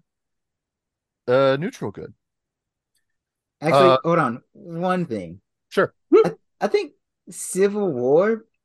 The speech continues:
Speaker 2: actually kind of proves that Cap isn't, um,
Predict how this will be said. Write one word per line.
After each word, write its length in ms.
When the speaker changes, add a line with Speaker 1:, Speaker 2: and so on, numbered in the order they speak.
Speaker 2:
actually 800
kind 420
of 240
proves 420
that 260
Cap 380
isn't, 500
um, 280